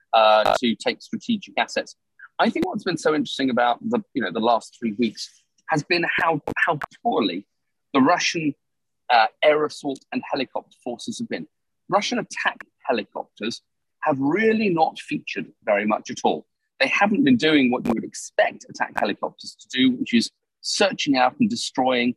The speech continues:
uh, Ukrainian, uh, armored formations and, uh, and, you know, uh, dug in armor, uh, close to, close to the battlefield. Question, is that Stinger, uh, that has, uh, actually m-, muted that effect? And then in terms of air assault,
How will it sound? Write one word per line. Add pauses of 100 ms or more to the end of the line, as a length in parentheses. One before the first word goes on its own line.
(280)
uh,
Ukrainian, (120)
uh,
armored
formations
and,
uh, (100)
and, (140)
you
know, (320)
uh, (120)
dug
in (140)
armor, (360)
uh,
close
to, (120)
close
to
the
battlefield. (180)
Question, (380)
is
that
Stinger, (400)
uh,
that
has, (120)
uh, (100)
actually (120)
m-, (120)
muted
that
effect? (460)
And
then
in
terms
of
air
assault,